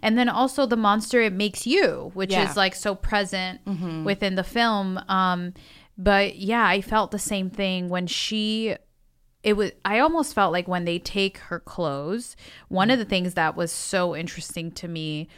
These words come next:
Speaker 1: was them knowing that she was also just en-, seeing that she was enjoying herself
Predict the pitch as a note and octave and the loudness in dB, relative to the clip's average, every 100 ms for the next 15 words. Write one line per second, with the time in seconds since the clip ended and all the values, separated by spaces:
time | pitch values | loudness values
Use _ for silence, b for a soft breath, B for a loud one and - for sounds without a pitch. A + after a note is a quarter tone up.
0 | b b E3 E3+ E3+ E3+ E3 - _ _ | b b -4 -2 0 -2 -6 -14 _ _
1 | _ _ - G#3+ G3+ F#3 F3+ F3+ F3 F3 | _ _ 0 2 2 2 0 0 -2 -4
2 | E3+ - _ _ _ F3 F#3+ E3+ - - | -8 -12 _ _ _ -2 2 2 0 -6
3 | - G3 F#3 F3+ F3 F3+ F3 D#3 - D3+ | -4 -4 -4 -2 -4 -4 -6 -8 -12 -12
4 | E3 - - A3+ G#3 E3 C#3+ F3+ D3+ D3+ | -12 -6 -2 0 0 -2 -4 -4 -6 -6
5 | C#3+ D3+ C3 B2+ - D3 - - - - | -8 -6 -6 -6 -8 -12 -12 -10 -10 -10